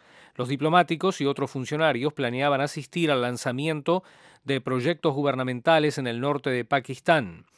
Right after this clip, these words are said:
El primer ministro, Nawaz Sharif, viajaba a la montañosa región de Gilgit, en el área de Naltar,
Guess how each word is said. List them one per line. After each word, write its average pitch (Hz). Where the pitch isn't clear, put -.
El 120
primer 127
ministro, 160
Nawaz 123
Sharif, 147
viajaba 147
a 135
la 123
montañosa 127
región 156
de 117
Gilgit, 151
en 127
el 120
área 135
de 120
Naltar, 143